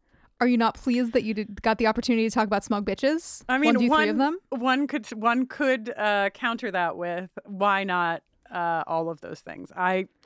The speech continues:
Speaker 2: fully believe that there is a smug bitch alien with stretchy fingies. You know what I mean?
Speaker 1: I, listen.
Speaker 2: <laughs>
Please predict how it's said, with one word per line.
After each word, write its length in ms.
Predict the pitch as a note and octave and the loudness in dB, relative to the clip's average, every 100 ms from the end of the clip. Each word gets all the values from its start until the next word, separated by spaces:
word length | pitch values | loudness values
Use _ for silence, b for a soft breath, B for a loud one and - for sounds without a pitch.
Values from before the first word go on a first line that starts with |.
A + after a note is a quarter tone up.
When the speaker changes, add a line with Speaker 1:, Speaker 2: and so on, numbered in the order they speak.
| _ _ - | _ _ 0
Speaker 2:
fully 280 | D4+ D4 C#4 | 2 4 2
believe 300 | A3+ G#3+ F3+ | -2 -4 -6
that 140 | F3 | -2
there 160 | F3+ F3+ | 0 0
is 120 | F3 | -2
a 80 | E3 | -6
smug 360 | - F#3 F3 | -4 -4 -4
bitch 200 | E3+ E3 - | -4 -6 -6
alien 380 | D#3+ D#3+ D#3 | -6 -6 -6
with 200 | D3 D3 | -6 -8
stretchy 380 | - - C3+ D3 | -8 -8 -8 -8
fingies. 480 | - - G2+ E2 - | -12 -14 -14 -14 -10
You 100 | G#3+ | -6
know 60 | G3 | -4
what 100 | F#3+ | -4
I 40 | |
mean? 300 | F#3 F3 G3 - b b b | -6 -8 -12 -16 b b b
Speaker 1:
I, 1000 | F4 F#4 F4 E4+ E4 D#4 D4+ A#3 G#3 - | -8 -8 -10 -10 -10 -8 -6 -6 -4 -4
listen. 560 | G#3 - - C4 - | -6 -10 -8 -4 -4
Speaker 2:
<laughs> 60 | - | -4